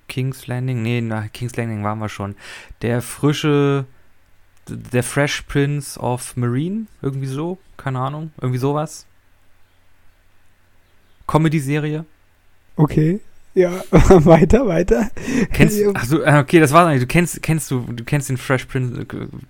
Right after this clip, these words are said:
Speaker 1: Prince of Bel-Air nicht, oder wie?
Speaker 2: Ach so, <laughs> okay, das hab ich jetzt gar nicht gecheckt.
Speaker 1: Okay.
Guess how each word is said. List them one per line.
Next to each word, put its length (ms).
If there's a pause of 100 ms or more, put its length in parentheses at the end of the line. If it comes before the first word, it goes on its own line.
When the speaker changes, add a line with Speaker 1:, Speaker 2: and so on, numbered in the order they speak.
(120)
Speaker 1:
Prince 240
of 100
Bel-Air 340
nicht, 220
oder 240
wie? 160 (1000)
Speaker 2:
Ach 100
so, 280 (600)
<laughs> 40
okay, 640
das 200
hab 100
ich 60
jetzt 360
gar 160
nicht 600 (140)
gecheckt. 400
Speaker 1:
Okay. 280